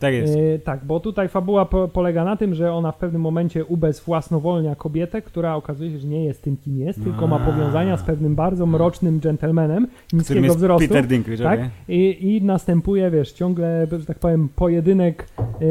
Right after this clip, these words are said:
Speaker 1: Umysłów,
Speaker 2: pojedynek.
Speaker 1: e,
Speaker 2: No
Speaker 1: tak.
Speaker 2: właśnie o to chodzi, że na początku to powinien być pojedynek umysłów i umiejętności manipulowania
Speaker 1: Aha.
Speaker 2: ludźmi i, i, i zasadami społecznymi,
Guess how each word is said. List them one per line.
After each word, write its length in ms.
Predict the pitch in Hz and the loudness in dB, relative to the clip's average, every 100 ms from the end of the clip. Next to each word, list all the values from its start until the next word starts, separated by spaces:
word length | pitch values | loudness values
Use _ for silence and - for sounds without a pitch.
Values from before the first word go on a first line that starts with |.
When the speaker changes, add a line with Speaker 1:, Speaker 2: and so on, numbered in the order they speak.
| 160 160 156 - - | 4 2 -2 -8 0
Speaker 1:
Umysłów, 340 | 151 151 185 | 4 4 4
Speaker 2:
pojedynek. 340 | 180 196 190 | 4 4 2
Speaker 1:
e, 40 | 127 | 2
Speaker 2:
No 60 | |
Speaker 1:
tak. 200 | 120 214 | 2 2
Speaker 2:
właśnie 580 | 208 262 262 - 233 226 | 2 -2 -4 -4 -2 0
o 100 | 208 | -2
to 160 | 202 208 | 0 0
chodzi, 260 | 214 190 165 | 2 0 0
że 100 | 165 | -2
na 100 | 160 | -2
początku 440 | 170 208 202 180 | -2 -2 -2 -4
to 80 | 165 | -6
powinien 320 | 165 170 165 | -4 -2 -2
być 180 | 156 - | -2 -4
pojedynek 500 | 170 160 175 165 170 | -2 -2 -2 -4 -2
umysłów 600 | 170 185 185 170 - - | -2 0 -2 -8 -8 -6
i 120 | 170 | -4
umiejętności 1000 | 165 165 160 156 170 175 - - 165 143 - - - | 0 0 0 0 0 0 -2 -4 -2 -2 -4 -10 -2
manipulowania 840 | 165 175 160 175 170 165 165 160 | 2 2 0 2 2 2 0 2
Speaker 1:
Aha. 100 | 151 | 2
Speaker 2:
ludźmi 380 | 160 139 156 156 | 4 4 0 0
i, 260 | 156 156 185 | -2 -4 -4
i, 380 | 170 165 165 165 | -4 -2 -2 -2
i 60 | |
zasadami 520 | 147 151 - 170 165 151 | 0 -2 0 0 0 0
społecznymi, 680 | - 165 160 170 175 247 | 2 2 2 0 0 0